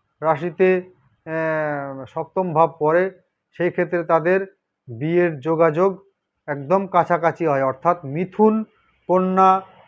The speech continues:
ধনু আর মীন, এই চারটে হচ্ছে দত্তক রাশির স্থান। এই দত্তক রাশির মধ্যে যদি কারোর সপ্তম ভাব পড়ে যায়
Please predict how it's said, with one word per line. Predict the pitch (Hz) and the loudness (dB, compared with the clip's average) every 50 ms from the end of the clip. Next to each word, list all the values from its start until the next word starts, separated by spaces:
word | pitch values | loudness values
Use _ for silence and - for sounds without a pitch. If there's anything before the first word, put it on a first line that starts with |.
| 127 113 - | -18 -14 -8
ধনু | - 147 180 196 202 202 202 196 | -2 0 0 0 2 2 4 6
আর | 190 185 175 | 4 4 4
মীন, | 175 175 175 170 147 127 | 2 -2 -2 -2 -4 -4
এই | 131 147 170 196 185 | -4 -2 -2 -2 -2
চারটে | 190 - 180 165 165 165 - - 190 180 | -2 0 2 2 2 2 -2 -2 0 0
হচ্ছে | 175 170 175 _ _ - 185 185 185 185 185 - _ _ _ _ _ _ _ - 117 107 101 | 0 0 -4 _ _ 0 2 2 2 0 -4 -12 _ _ _ _ _ _ _ -18 -14 -6 -2
দত্তক | 147 165 165 - _ _ - 185 175 185 185 | -2 -2 -2 -4 _ _ 0 0 0 2 0
রাশির | 170 165 - - 180 180 170 | 0 0 0 0 -2 -4 -4
স্থান। | 147 - _ _ - 143 156 170 170 175 175 180 _ _ _ _ _ _ _ _ - | -6 -10 _ _ -4 -2 0 0 0 -2 -8 -14 _ _ _ _ _ _ _ _ -4
এই | 147 165 160 | -2 -2 0
দত্তক | 160 139 170 170 170 - - 180 170 165 | 0 0 0 -2 -2 -2 -4 -6 -4 -2
রাশির | 170 170 165 - - 180 175 | -2 -2 -2 -2 -4 -6 -6
মধ্যে | 170 175 160 160 165 | -6 -6 -4 -4 -6
যদি | 170 165 165 | -4 -4 -6
কারোর | 160 170 160 160 156 | -4 -2 0 0 0
সপ্তম | 156 - - 147 147 _ - 185 175 170 147 | -2 -4 -8 -10 -10 _ -6 -6 -6 -4 -2
ভাব | 135 151 156 147 - - | -2 -2 -2 -2 -4 -4
পড়ে | 147 151 156 160 160 | -2 0 0 2 2
যায় | 170 170 170 175 170 170 | 2 2 2 2 0 -4